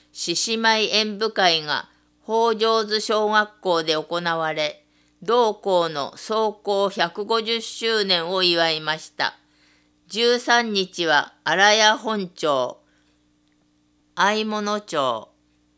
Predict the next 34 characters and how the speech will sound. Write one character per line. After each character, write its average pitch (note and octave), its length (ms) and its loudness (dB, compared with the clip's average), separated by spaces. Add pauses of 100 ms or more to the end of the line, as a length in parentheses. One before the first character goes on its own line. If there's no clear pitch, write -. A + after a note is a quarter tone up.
(200)
法 A3+ 380 0
土 A3 200 0
寺 G#3+ 180 -2
町 E3 500 -4 (220)
の G3+ 180 -4
三 A3 360 0
町 E3+ 300 0
が、 C#3+ 260 -6 (400)
十 A#3+ 360 2
五 B3 200 4
日 G3+ 340 0
に E3 160 2
は C#3 260 2 (400)
二 E3+ 220 -4
の A3+ 160 2
丸 A3+ 320 2
本 G#3+ 300 -2
町、 C3+ 580 0 (440)
江 D#3+ 160 0
柱 G#3+ 580 2
町、 D3+ 560 -4 (480)
獅 - 240 -8
子 A3 260 0
江 A3 160 6
伝、 D3+ 400 0 (460)
二 F3 180 -2
の A3+ 160 2
丸 A3 360 4
町、 D#3 520 -4 (380)
東 A3+ 500 -2
町 A3+ 560 0
本 G#3+ 400 -4
町 D3+ 400 0
の C3 240 -8